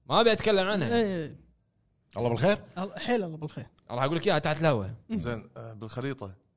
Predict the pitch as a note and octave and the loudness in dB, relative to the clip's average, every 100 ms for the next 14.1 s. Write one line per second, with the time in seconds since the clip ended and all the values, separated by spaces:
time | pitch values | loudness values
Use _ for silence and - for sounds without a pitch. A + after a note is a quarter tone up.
0 | _ A2 B2+ B2+ A2+ B2+ C3 A#2+ A#2 A#2 | _ -8 -8 -6 -8 -4 -4 -2 -2 -2
1 | A#2+ A#2+ A2 G#2+ G#2+ G#2+ G2+ G#2 G#2 - | -2 -4 -8 -8 -8 -10 -10 -10 -12 -12
2 | G#2+ G2+ - - A2 A#2+ A#2+ A2+ G#2+ F#2 | -12 -12 -16 -12 0 4 6 6 6 4
3 | G#2 G2 - - F#2 - - - _ _ | 2 -2 -6 -12 -12 -10 -12 -16 _ _
4 | _ D3 - - - A2+ C3+ C#3+ C#3+ C#3+ | _ -12 -8 -4 -4 2 6 6 6 4
5 | - F#3 F#3 E3 F3 C3+ B2+ D3 A#2 G2+ | 2 2 2 0 2 2 2 0 0 -2
6 | - - C3 C#3 C3+ A#2+ A2 A#2 B2+ B2 | -4 -6 0 2 2 0 -2 -4 -4 0
7 | C3 C#3+ E3+ F3 A2 C#3+ D#3+ F3+ D3+ C#3 | 0 0 0 -2 -2 -4 -2 -2 0 -2
8 | D3 C3+ C3 C#3 C3+ C3 A#2 A2 G#2 G#2 | -2 -2 -2 0 0 0 0 0 -2 -4
9 | A#2+ - _ - F2+ A#2 A#3+ A3 A2+ G2+ | -8 -16 _ -14 -4 2 4 4 0 -6
10 | A2 A3+ C4+ A3 B3 A3+ G#3 G#3+ G3 G3 | -6 0 0 2 2 2 2 2 0 -2
11 | F3 - E3+ D#3+ E3 D#3+ E3 E3 C#3 C3+ | -6 -8 -8 -6 0 2 4 2 2 2
12 | D3 C#3 G3 E3 A#2 C#3 D3 D#3+ C3+ G#3+ | 2 0 -2 -4 -4 -2 0 0 2 0
13 | A3 _ _ - A#2+ A2+ F3+ E3+ - E3+ | -2 _ _ -8 -6 -4 -4 -6 -8 -12
14 | D#3 | -12